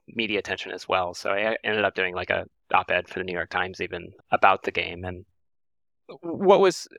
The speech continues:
what was great about the game is that it's a cooperative experience where you're, you're all coming together to, to,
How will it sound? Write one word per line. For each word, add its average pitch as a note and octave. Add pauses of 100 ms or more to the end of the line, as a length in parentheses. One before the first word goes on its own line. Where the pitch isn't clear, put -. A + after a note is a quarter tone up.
(160)
what F3
was F3+ (260)
great F3+
about D#3+
the C3+
game C3
is A2+
that B2
it's A2+
a A2
cooperative A2
experience G2
where F#2+
you're, F#2 (520)
you're A2+
all G2+ (480)
coming A2+
together F#2
to, -
to, F2+